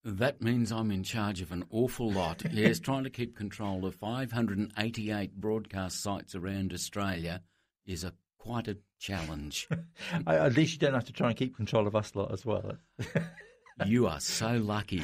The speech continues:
Speaker 1: <laughs>
Speaker 2: So tell us a bit about what, what is this new development?
Speaker 1: Uh, look, we've had an amazing opportunity come our way. On the eleventh of April, acma, the Australian Communications and Media Authority,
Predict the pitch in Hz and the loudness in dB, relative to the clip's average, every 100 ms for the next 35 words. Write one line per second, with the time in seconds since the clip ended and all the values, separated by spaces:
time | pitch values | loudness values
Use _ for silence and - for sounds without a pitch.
0 | 82 185 170 143 165 - 151 117 - - | 4 4 4 4 2 2 -2 -2 -8 -10
1 | - - - 233 165 233 269 - - 226 | -8 -2 4 4 6 4 4 4 4 6
2 | 185 185 170 190 202 156 160 151 135 117 | 6 6 6 6 6 4 2 4 2 4
3 | 117 120 123 - _ _ - - - - | 2 2 -4 -6 _ _ -20 -20 -20 -20
4 | _ _ _ _ _ - 117 110 - 131 | _ _ _ _ _ 2 4 4 2 0
5 | 127 117 110 113 104 101 101 117 135 98 | 0 -2 0 2 2 4 4 4 2 0
6 | 90 87 90 - 95 95 82 82 113 101 | -2 -4 -6 -4 -2 -2 -6 -6 -2 0
7 | 92 85 95 90 82 82 _ _ _ _ | 0 0 -2 -2 -4 -8 _ _ _ _
8 | - _ _ _ 117 117 110 107 101 82 | -20 _ _ _ 2 4 4 4 2 0
9 | 78 107 160 156 107 92 98 - 90 76 | 0 2 2 2 0 0 0 0 -2 -4
10 | 101 - _ _ - 107 - 110 80 - | -6 -12 _ _ -2 -2 0 -4 -6 -8
11 | _ - 92 90 87 - 110 110 101 98 | _ -6 -4 -2 -4 -2 2 4 4 2
12 | 98 98 107 107 107 110 107 113 92 95 | 2 4 4 2 2 0 2 0 0 0
13 | 92 117 139 117 87 85 92 87 90 104 | 0 2 2 0 -2 -4 -2 -2 -2 -4